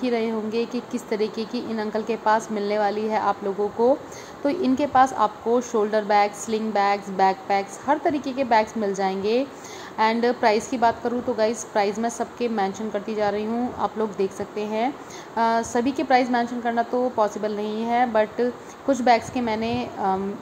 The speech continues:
mention किए हुए हैं, तो आप लोग को इससे अंदाज़ा हो जाएगा कि किस range के bags आपको यहाँ पर मिल जाएंगे। And guys, अ, bags की बात करूँ तो ये देखिए, बहुत ही प्यारे प्यारे bags हैं। And guys, ये वाला bag तो मुझे बहुत ही प्यारा लगा, ये बहुत ही cute सा bag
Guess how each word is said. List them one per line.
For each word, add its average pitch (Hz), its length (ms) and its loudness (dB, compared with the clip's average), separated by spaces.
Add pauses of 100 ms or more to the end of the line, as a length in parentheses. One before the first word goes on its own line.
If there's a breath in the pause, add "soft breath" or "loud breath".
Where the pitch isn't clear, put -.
mention 202 340 0
किए 220 260 -4
हुए 233 180 0
हैं, 226 200 0
तो 233 100 -4
आप - 240 -4
लोग 202 160 -4
को 226 160 0
इससे - 240 -6
अंदाज़ा 196 520 0
हो 208 240 0
जाएगा 190 320 0
कि 214 160 -6 (440)
किस 262 200 -4
range 214 240 -2
के 214 140 -2
bags 185 300 -2
आपको 196 300 -6
यहाँ 190 200 -2
पर 208 160 -2
मिल 196 240 -2
जाएंगे। 185 460 0 (680 loud breath)
And 226 200 4 (600 loud breath)
guys, 220 300 4
अ, 220 40 -6 (720)
bags 196 280 4
की 269 80 0
बात 220 220 4
करूँ 226 240 0
तो 240 100 0
ये 226 120 0
देखिए, 220 260 -2
बहुत 202 380 2
ही 233 40 0
प्यारे 202 320 0
प्यारे 208 220 0
bags 196 360 -2
हैं। 208 240 -2
And 208 100 -6
guys, 202 300 -2
ये 202 100 0
वाला 202 200 2
bag 190 280 2
तो 220 60 -4
मुझे 208 220 -2
बहुत 185 480 -2
ही 202 60 -4
प्यारा 185 240 0
लगा, 190 240 0
ये 208 160 0
बहुत 196 280 -2
ही 254 60 -4
cute 202 340 -6
सा 220 160 0
bag 202 200 0